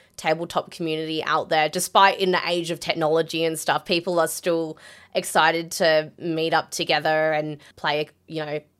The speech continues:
uh, a campaign or, you know, play a card game or board game and things like that. I think is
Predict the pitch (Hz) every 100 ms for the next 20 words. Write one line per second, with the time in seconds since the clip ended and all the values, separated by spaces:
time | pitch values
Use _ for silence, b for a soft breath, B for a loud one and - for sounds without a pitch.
0 | _ _ _ - 151 151 - - 160 -
1 | 151 - 147 151 151 151 151 139 151 160
2 | 147 151 - 156 156 - 147 151 156 160
3 | 160 165 165 165 156 160 156 156 151 156
4 | - - 151 147 156 156 151 156 156